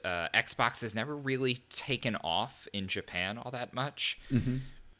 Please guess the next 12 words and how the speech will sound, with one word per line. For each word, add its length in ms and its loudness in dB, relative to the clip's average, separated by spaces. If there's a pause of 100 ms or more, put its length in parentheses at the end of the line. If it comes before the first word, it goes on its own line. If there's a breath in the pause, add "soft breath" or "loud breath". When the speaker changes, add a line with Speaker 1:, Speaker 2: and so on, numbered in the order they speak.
(420)
Speaker 1:
There 260 6
were 240 0
maybe 460 0
some 280 2
reasons 580 0
that 200 0
you 80 -2
would 180 -4
want 280 0
to 140 -2
buy 240 4
an 120 2